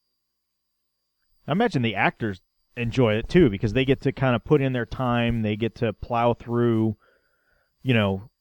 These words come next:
four and a half hours worth of T V, and then they get, you know, the other, whatever, nine months or, you know, six months or whatever it ends up being to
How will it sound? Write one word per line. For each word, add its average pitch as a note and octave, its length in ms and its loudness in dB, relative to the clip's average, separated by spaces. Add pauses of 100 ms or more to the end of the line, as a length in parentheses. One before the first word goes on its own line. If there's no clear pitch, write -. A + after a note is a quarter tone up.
(440)
four C#3 180 2
and B2 80 -2
a A2+ 40 -2
half A#2+ 200 -2
hours A#2 360 2
worth A#2 260 -2
of G#2 300 -4
T C#3+ 220 -2
V, C3 320 0
and G#2+ 120 -2
then A2+ 120 -2
they A2+ 140 -2
get, A2+ 280 -2 (500)
you A#2+ 140 -8
know, A2+ 100 0
the A2 140 2
other, A#2 220 2
whatever, A2 360 -2
nine G#2 340 -2
months G#2+ 400 -4
or, F#2 300 -6 (180)
you A2 100 -8
know, G2+ 260 -6 (240)
six - 320 -8
months A#2 280 0
or G#2+ 60 0
whatever G#2+ 360 -2
it G#2+ 80 -4
ends A2 160 -4
up G2 120 -8
being A2+ 380 -2
to G#2 360 -2